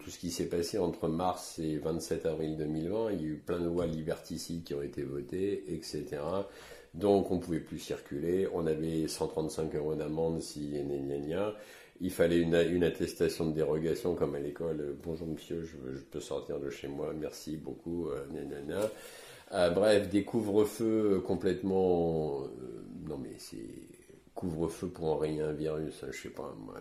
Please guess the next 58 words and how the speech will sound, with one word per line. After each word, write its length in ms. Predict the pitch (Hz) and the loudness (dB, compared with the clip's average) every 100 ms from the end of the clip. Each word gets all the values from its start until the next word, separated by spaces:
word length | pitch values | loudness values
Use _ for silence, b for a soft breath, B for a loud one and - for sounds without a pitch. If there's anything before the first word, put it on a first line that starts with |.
| - | -14
mais, 200 | - 123 | -14 -12
euh, 60 | - - - | -12 -12 -14
<laughs> 220 | - - | -16 -16
je 180 | - - B B | -14 -14 B B
sais 260 | B B B B B B _ - | B B B B B B _ -6
pas 100 | - | -6
comment 420 | - - 90 95 | -6 -8 -4 -6
on 60 | |
peut 160 | - 78 | -6 -8
imaginer 440 | 76 78 80 85 | -6 -6 -4 -2
un 100 | 82 | -4
truc 240 | 78 78 - | -4 -8 -6
pareil. 320 | 78 110 117 B B B B B B B B B B B - _ _ | -2 0 -2 B B B B B B B B B B B -20 _ _
Et 60 | 101 | -2
ce 80 | - | 2
qui 80 | |
est 100 | 120 | 6
intéressant, 480 | 113 107 101 98 160 | 6 6 2 4 2
c'est 200 | 151 101 | 2 -2
que 120 | 95 - _ 98 | -6 -14 _ -8
beaucoup 380 | 90 113 120 | -4 -2 2
de 60 | 113 | 2
gens 160 | 123 113 | 6 6
ont 80 | |
marché 260 | 92 90 - | 6 2 0
dans 140 | 101 | 0
la 100 | 82 | 0
combine, 420 | 82 87 92 110 92 | 0 0 0 0 0
donc 220 | 80 80 | 0 0
alors 240 | 78 80 | 0 0
entre 240 | 87 87 80 | 0 0 -2
les, 560 | 76 71 64 57 57 65 | -2 -4 -8 -10 -10 -6
les 80 | 90 | -6
couvre-feux, 800 | - 127 104 113 - - 98 90 | -4 -6 2 2 2 -2 2 4
les 240 | 90 101 | 6 6
interdictions 680 | 120 120 107 113 - 120 107 | 4 4 0 -2 -4 0 0
aussi 380 | 104 - - 123 | 0 -2 -6 -6
de 120 | 98 | -6
s'asseoir 440 | - 90 - - | -4 -6 -4 -4
sur 160 | - 85 | -2 0
les 120 | 90 | 0
plages, 420 | - 101 92 82 | -2 -4 -4 -6
je 60 | - | -8
sais 40 | |
pas 140 | 85 85 | -6 -6
si 140 | - | -4
vous 120 | 80 | -8
vous 140 | 78 82 | -6 -8
souvenez 320 | - 92 90 | -8 -4 -4
à 60 | 80 | -2
l'époque, 400 | 80 - 104 95 | -4 -4 -6 -4
on 60 | 76 | -6
pouvait 220 | 87 - | -4 -4
pas 120 | 107 | -6
s'asseoir 380 | - 90 101 98 | -6 -8 -8 -8
sur 160 | 87 | -6
une 160 | 80 76 | -6 -6
plage, 400 | 92 92 117 | -6 -4 -2